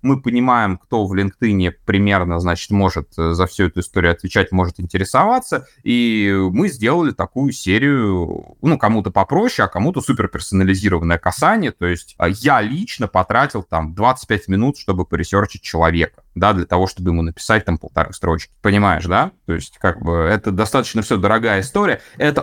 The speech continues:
ок, потому что иначе он не ответит. И вот это вот понимание того, что если ты грамотно отобрал аккаунтов,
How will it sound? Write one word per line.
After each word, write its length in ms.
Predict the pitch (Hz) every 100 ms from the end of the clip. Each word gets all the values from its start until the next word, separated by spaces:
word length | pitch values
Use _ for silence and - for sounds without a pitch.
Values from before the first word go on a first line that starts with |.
| -
ок, 360 | 147 - - -
потому 280 | - 123
что 140 | 120 120
иначе 300 | 143 160 117
он 100 | 104
не 80 | 101
ответит. 440 | 98 135 - - -
И 100 | 139
вот 220 | 147 -
это 240 | 170 156 139
вот 220 | 123 -
понимание 600 | 135 143 156 160 139 113
того, 240 | 123 120
что 160 | - 123
если 340 | 135 131 120
ты 140 | 104 135
грамотно 540 | 127 131 113 98 104
отобрал 480 | 98 107 120 113 101
аккаунтов, 540 | - 127 113 95 87